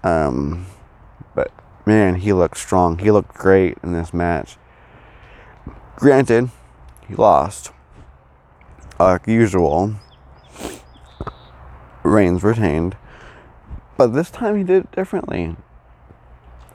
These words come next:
You know, we've seen Reigns keep his title with help from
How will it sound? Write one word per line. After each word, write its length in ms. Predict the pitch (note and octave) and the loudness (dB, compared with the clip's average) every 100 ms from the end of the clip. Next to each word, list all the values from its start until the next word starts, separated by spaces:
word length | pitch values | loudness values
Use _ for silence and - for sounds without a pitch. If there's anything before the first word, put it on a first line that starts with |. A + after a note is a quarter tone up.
| - | 0
You 120 | C#3+ | 2
know, 100 | A#2 | 4
we've 280 | G2 B2 B2 | 4 2 0
seen 360 | - C3+ C3 | 0 2 2
Reigns 640 | A#2 A2 A#2+ B2+ A#2 A2+ F#2+ - - - - _ _ _ _ - - - - - _ - - | 2 2 2 2 0 -2 -8 -20 -20 -20 -20 _ _ _ _ -20 -18 -18 -18 -20 _ -20 -20
keep 280 | - D#3 D3 | 0 2 4
his 220 | C3 A#2 | 2 -2
title 640 | - A#2 G#2+ G2+ G2 G2 - - _ _ _ _ _ _ _ _ _ _ - - _ - | -2 0 2 2 2 -2 -6 -20 _ _ _ _ _ _ _ _ _ _ -20 -20 _ 0
with 400 | B2 A2 G2 - | 4 6 4 -6
help 440 | - - B2+ G2 | -12 0 0 0
from 400 | - - G2+ F#2 | -4 -4 -2 -4